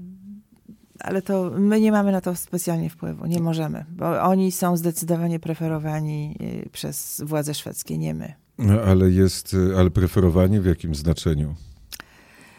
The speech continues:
Speaker 1: To znaczy, im można dużo powiedzieć, nam nie wolno. Jest bardzo taka,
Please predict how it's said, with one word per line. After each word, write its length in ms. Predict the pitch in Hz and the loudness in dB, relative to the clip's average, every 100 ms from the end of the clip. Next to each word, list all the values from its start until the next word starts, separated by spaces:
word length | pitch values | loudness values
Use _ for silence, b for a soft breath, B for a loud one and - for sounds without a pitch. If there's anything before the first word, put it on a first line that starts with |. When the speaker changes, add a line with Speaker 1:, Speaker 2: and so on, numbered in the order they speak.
| B B B _ | B B B _
Speaker 1:
To 120 | 202 | 2
znaczy, 540 | 208 226 220 220 220 | 6 6 4 4 4
im 240 | 208 - 226 | 4 4 6
można 380 | 214 214 196 180 | 6 6 4 2
dużo 260 | 165 151 | 2 0
powiedzieć, 640 | 151 151 160 156 196 - - | -4 -4 -4 -2 -4 -4 -2
nam 240 | 175 180 | 0 2
nie 120 | 180 | 0
wolno. 460 | 165 156 147 151 - | -2 -4 -6 -6 -6
Jest 420 | 131 165 175 170 | -4 0 2 2
bardzo 320 | 160 202 185 190 | 4 4 4 -2
taka, 420 | 190 185 185 | -2 0 0